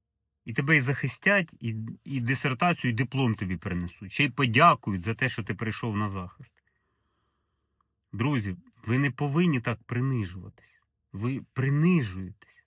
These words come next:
Ви... Ви демотивуєте. Я просто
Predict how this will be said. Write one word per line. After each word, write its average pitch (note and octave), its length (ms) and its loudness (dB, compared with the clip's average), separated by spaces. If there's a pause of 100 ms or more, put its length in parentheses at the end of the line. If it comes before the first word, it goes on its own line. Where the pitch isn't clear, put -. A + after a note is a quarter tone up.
(920)
Ви... B2+ 360 -2 (3000)
Ви A2+ 200 -4 (400)
демотивуєте. D#3 1160 0 (920)
Я A#2+ 80 -2
просто D3 760 -2